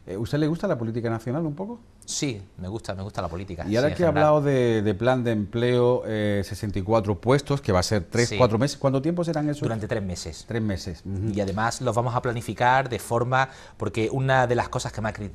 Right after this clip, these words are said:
Speaker 2: más critiqué estando en la oposición era que durante el pasado invierno la Junta de Andalucía invirtió en Benalmádena dos millones y medio para planes de empleo, a través de los cuales se pudo contratar a casi cuatrocientas personas,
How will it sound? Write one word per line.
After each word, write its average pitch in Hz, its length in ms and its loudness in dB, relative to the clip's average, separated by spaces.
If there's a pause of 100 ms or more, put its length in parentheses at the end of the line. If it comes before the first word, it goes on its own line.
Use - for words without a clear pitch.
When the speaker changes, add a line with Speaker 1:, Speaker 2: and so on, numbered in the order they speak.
Speaker 2:
más 104 220 -6
critiqué 104 360 -4
estando 87 260 -8
en - 20 -6
la 82 60 -6
oposición 95 500 -8 (380)
era 95 340 -2
que 87 360 -4
durante 98 400 -2
el 90 60 -6
pasado 107 300 -2
invierno 113 420 -2
la 87 100 -2
Junta 95 220 -6
de - 100 -2
Andalucía 90 500 -4 (280)
invirtió 120 400 -2
en 127 80 0
Benalmádena 117 520 0
dos 92 220 -2
millones 110 300 -4
y 107 60 -8
medio 117 280 -4
para 80 160 -6
planes 87 220 -8
de 82 80 -10
empleo, 95 400 -6 (840)
a 65 220 -4
través 101 220 -2
de 120 40 0
los 131 100 0
cuales 123 340 4
se 101 100 -6
pudo 104 220 -4
contratar 101 440 0
a 90 80 -2
casi 95 220 -10
cuatrocientas 90 480 -8
personas, 107 460 -8